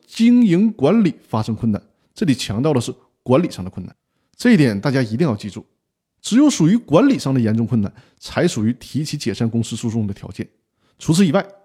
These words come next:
法院是一律不受理的。上面提到的经营亏损、不分红、小股东被欺负等等，这些呢，只能通过其他的维权手段去解决。那具体采取哪些应对措施呢？我在之前的公司法大爆炸的音频里面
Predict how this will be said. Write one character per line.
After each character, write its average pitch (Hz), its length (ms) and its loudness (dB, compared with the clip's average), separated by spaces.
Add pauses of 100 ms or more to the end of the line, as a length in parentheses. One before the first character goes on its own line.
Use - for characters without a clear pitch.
法 - 320 -8
院 123 240 -2
是 - 200 -12
一 98 120 -6
律 110 80 -2
不 104 100 -8
受 101 120 -4
理 95 80 -10
的。 - 140 -20 (1000)
上 233 240 4
面 233 160 6
提 180 120 0
到 214 180 4
的 175 360 4
经 247 240 2
营 196 140 6
亏 170 120 4
损、 143 220 -2 (160)
不 - 100 -12
分 196 160 4
红、 156 240 0 (260)
小 180 260 2
股 165 140 0
东 165 120 4
被 202 80 4
欺 196 220 0
负 175 100 -4
等 120 160 -2
等， 110 100 -6 (460)
这 240 160 2
些 202 140 6
呢， 196 220 4 (140)
只 - 160 -4
能 147 140 2
通 185 160 -2
过 190 80 0
其 180 220 -4
他 202 180 2
的 208 80 2
维 127 100 0
权 120 160 0
手 110 120 -8
段 107 120 -4
去 107 140 -4
解 92 140 -10
决。 87 160 -16 (840)
那 185 80 0
具 269 200 2
体 160 140 2
采 151 180 0
取 165 100 0
哪 131 140 0
些 127 180 0
应 143 140 0
对 135 100 0
措 135 160 -2
施 131 120 -4
呢？ 123 160 -2 (380)
我 127 100 -2
在 180 140 2
之 214 220 -2
前 135 360 0
的 190 80 2
公 151 280 -4
司 147 100 -4
法 131 140 0
大 123 120 -2
爆 123 120 0
炸 127 140 0
的 117 80 -2
音 123 140 -2
频 117 140 0
里 113 60 0
面 107 160 -2